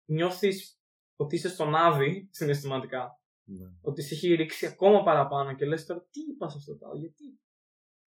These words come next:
Speaker 1: Με καταστρέφει ακόμα πιο πολύ. Μετά λες, "Τι,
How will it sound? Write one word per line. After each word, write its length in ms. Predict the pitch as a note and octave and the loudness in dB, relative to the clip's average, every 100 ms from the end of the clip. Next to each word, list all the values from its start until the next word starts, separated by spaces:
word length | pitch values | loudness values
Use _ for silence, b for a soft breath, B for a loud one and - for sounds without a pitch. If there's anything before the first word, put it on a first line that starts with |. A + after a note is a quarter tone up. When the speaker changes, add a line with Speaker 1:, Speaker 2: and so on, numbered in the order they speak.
| _ | _
Speaker 1:
Με 60 | F3 | -6
καταστρέφει 520 | F3+ F3 - A3+ A3+ | -6 -6 -2 0 0
ακόμα 520 | G#3+ A#3+ A3+ D3 - | 2 4 4 0 -6
πιο 180 | _ C#3+ | _ 0
πολύ. 380 | C#3+ C3+ C3 - _ _ _ _ _ _ _ | 2 0 -2 -8 _ _ _ _ _ _ _
Μετά 460 | G#3+ A3 A3 C#4 C#4 | -6 -2 2 4 4
λες, 260 | C#4+ C#4 | 0 -2
"Τι, 100 | - | -6